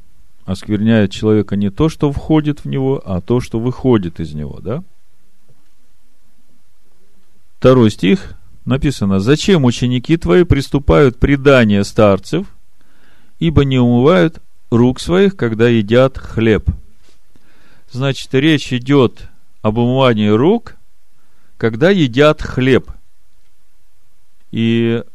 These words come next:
дальше мы видим, что Иешуа порицает фарисеев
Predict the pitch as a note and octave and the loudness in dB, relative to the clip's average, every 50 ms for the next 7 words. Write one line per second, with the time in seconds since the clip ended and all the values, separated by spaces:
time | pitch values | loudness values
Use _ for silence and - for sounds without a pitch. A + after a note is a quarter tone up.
0 | - - - - - - - - - - - - G2+ A2 D3 F#3 G#3 - - C#3 | -16 -16 -16 -16 -16 -16 -16 -16 -16 -14 -12 -6 0 2 2 2 2 0 -2 -2
1 | B2 A2+ A2 G#2+ A2+ D3 F#3 G3 G3 G3 F#3 E3 - - - - B2 B2 A#2+ A#2 | 0 0 0 0 0 -2 -4 -2 -4 -4 -4 -4 -8 -8 -6 -4 -2 -2 -2 -2
2 | A#2 - - - A2 G#2+ G#2 G2 - - - D3+ E3+ F#3 F#3+ F#3+ F#3+ - - - | -4 -6 -8 -8 -6 -4 -4 -4 -6 -6 -2 0 0 0 0 -2 -4 -8 -14 -16
3 | - - - - - - - A#2+ C3 F3 G3 - - - C3+ B2 A2+ G#2 G2+ G2 | -16 -16 -16 -16 -12 -4 -2 -2 -2 -2 -4 -4 2 4 6 6 8 6 6 4
4 | G2 - - - - - D3 E3 E3 - - A2 G2 F2+ F2 E2 F#2+ C#3 - | 0 -2 -12 -12 -4 -2 -2 -2 -2 -2 -2 -2 -2 0 -2 -2 -4 -6 -10